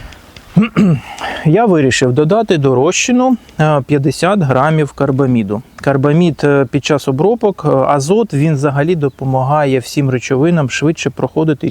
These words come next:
крізь кутікулу у рослини. П'ятдесят грамів карбаміду. Я їх, е, розвів першими і по,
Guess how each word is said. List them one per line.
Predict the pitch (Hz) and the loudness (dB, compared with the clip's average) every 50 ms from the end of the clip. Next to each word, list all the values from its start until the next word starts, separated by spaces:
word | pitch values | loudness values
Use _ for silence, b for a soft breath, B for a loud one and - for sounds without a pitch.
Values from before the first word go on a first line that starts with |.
| - _ | -8 _
крізь | - 143 147 156 - | -4 -2 -2 -2 -2
кутікулу | - - 147 131 - - 135 - - - 107 104 104 123 - _ _ _ _ _ - - - - - - - - - - - - - - - | -4 -4 -6 -4 -2 -4 -4 -4 -2 -2 -2 -2 -2 -4 -8 _ _ _ _ _ -20 -20 -20 -20 -20 -20 -20 -20 -20 -20 -20 -20 -20 -8 -2
у | - 160 156 | 0 2 2
рослини. | 160 - - 139 139 123 113 127 - B B B B B B B | 2 0 0 0 0 0 0 -4 -6 B B B B B B B
П'ятдесят | - 160 180 160 147 151 - - 190 226 202 | -2 0 2 2 2 0 2 0 0 2 2
грамів | 156 135 143 156 165 170 151 | 2 2 2 2 2 0 0
карбаміду. | - 156 147 143 127 139 127 117 120 117 110 - 107 - | 0 -2 -2 0 0 0 0 2 0 0 0 -2 -2 -2
Я | 131 123 147 151 156 156 | 0 0 2 2 2 2
їх, | 156 151 156 156 147 131 - - - | 2 2 2 2 0 -2 -4 -2 0
е, | 143 135 135 139 | 2 2 2 2
розвів | 135 139 143 131 123 123 156 190 208 180 | 2 2 2 0 0 0 2 2 2 0
першими | - - 156 139 131 120 123 - - - 165 180 196 202 175 | 0 0 0 0 2 0 0 -2 -2 -2 0 0 2 0 0
і | 143 - 127 127 127 127 127 120 | -2 -2 -2 -2 0 0 0 0
по, | 113 - 139 127 127 123 120 120 117 - | -2 -2 -2 0 2 2 2 2 0 0